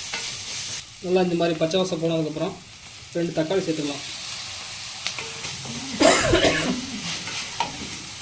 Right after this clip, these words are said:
இது கூட நம்ம தனியா பொடி சேர்த்துக்கலாம். ரெண்டு ஸ்பூன் தனியா பொடி சேர்த்துருக்கோம்,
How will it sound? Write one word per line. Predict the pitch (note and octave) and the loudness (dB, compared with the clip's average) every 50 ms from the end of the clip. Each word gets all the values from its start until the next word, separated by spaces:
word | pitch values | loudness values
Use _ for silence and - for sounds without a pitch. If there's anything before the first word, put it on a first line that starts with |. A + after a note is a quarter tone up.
| - - - - - - - - - - D#3+ - - F3+ E3 D#3+ E3 - - - - - F3 F#3 F#3+ F#3+ F3 E3 D#3 D#3 - - - - - - - - - - - - - - - - - - - - - - - - - - - - - - - - - - - - - - - - - - - - - G3 | -8 -8 -8 -6 -6 -8 -8 -8 -8 -8 -8 -6 -6 -4 -4 -4 -4 -4 -6 -6 -4 -2 -2 -2 0 0 0 0 2 0 0 -2 -2 -6 -10 -14 -14 -16 -16 -16 -16 -14 -14 -14 -14 -14 -14 -16 -16 -16 -18 -16 -16 -8 -6 -4 -4 -4 -6 -12 -16 -18 -18 -20 -20 -20 -18 -18 -18 -18 -18 -18 -18 -14 -6 -4
இது | F3+ F3 | -4 -2
கூட | - F3+ G3+ | 0 2 2
நம்ம | G3+ F3+ E3 | 2 2 2
தனியா | E3+ F3 G3 G#3+ F#3 | 2 4 4 4 2
பொடி | F3+ F3+ - | 2 0 0
சேர்த்துக்கலாம். | - D#3 D#3 D3+ C#3+ C#3+ D#3 E3+ - - - - - - - - - - - - - - - - - - - - _ - - - - - - - - - - - - - - - - - - - | -2 -2 -2 -2 -4 -4 -6 -8 -10 -12 -16 -18 -18 -18 -18 -18 -18 -18 -18 -18 -18 -18 -18 -18 -18 -18 -18 -18 _ -18 -16 -16 -16 -16 -16 -16 -18 -16 -16 -16 -16 -16 -18 -18 -18 -18 -8 0
ரெண்டு | F#3 F#3 F#3 F#3 | 2 4 4 4
ஸ்பூன் | F#3 - G#3+ G#3 G3+ | 4 2 2 2 4
தனியா | G3 F#3+ G3 G3 | 4 6 6 4
பொடி | F3+ F3+ E3+ - | 4 2 0 0
சேர்த்துருக்கோம், | F#3 D#3+ D#3+ D#3+ D#3+ F#3+ A3 | -2 -2 -2 0 0 0 -2